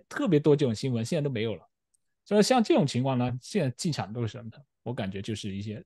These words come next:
真的懂行的大机构在走。啊，这是基本面的看法吧。那如果技术面来看，你看比特币它就是一个在往上走的动能，一样，你看周线图就是在往上走。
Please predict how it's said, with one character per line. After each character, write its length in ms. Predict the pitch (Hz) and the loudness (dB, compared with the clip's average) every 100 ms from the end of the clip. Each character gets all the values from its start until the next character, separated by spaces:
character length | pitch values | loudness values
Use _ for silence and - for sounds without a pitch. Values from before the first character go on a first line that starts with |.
| _ | _
真 180 | - 135 | -4 -4
的 220 | 113 - _ _ _ _ _ _ _ _ | -4 -8 _ _ _ _ _ _ _ _
懂 200 | 135 104 | 2 2
行 280 | 98 101 156 | -4 -4 0
的 200 | 156 - _ _ - | 0 -2 _ _ -6
大 160 | 143 | -4
机 120 | 110 127 | -4 -4
构 240 | 123 101 _ | -4 -6 _
在 120 | - 110 | -8 -8
走。 180 | 104 - _ _ _ _ _ | -8 -14 _ _ _ _ _
啊， 160 | 160 143 | 2 4
这 140 | 175 | 4
是 80 | 143 | 2
基 180 | 135 226 | 2 0
本 100 | 127 | 0
面 140 | 101 | -2
的 80 | 104 | -4
看 220 | 101 110 | -6 -6
法 100 | 101 | -8
吧。 160 | 82 - _ | -14 -18 _
那 120 | - | 0
如 140 | 156 226 | 2 4
果 80 | 208 | 4
技 220 | - 233 | 2 0
术 100 | 190 | 2
面 160 | 143 | 2
来 100 | 117 | 0
看， 160 | 117 123 | -2 -2
你 80 | 101 | -2
看 160 | 113 | -4
比 80 | 113 | -6
特 140 | 98 104 | -6 -6
币 140 | 110 | -6
它 120 | 139 | -6
就 280 | 160 294 247 | -4 -2 0
是 180 | 127 110 | 0 -2
一 80 | 110 | -2
个 80 | |
在 140 | 113 117 | -2 -4
往 160 | 101 | -8
上 180 | 110 107 | -8 -8
走 140 | 101 101 | -8 -12
的 80 | |
动 200 | 104 107 | -10 -8
能， 160 | 92 113 139 | -8 -12 -6
一 80 | |
样， 260 | 151 240 - | 0 0 0
你 80 | 120 | -6
看 160 | 151 143 | -4 -2
周 160 | 180 | -2
线 160 | 190 156 | 0 -2
图 120 | 123 | -4
就 160 | 123 214 | -4 -4
是 140 | 143 | -4
在 120 | 127 | -6
往 140 | 107 - | -8 -10
上 220 | 117 107 | -16 -14
走。 180 | - | -16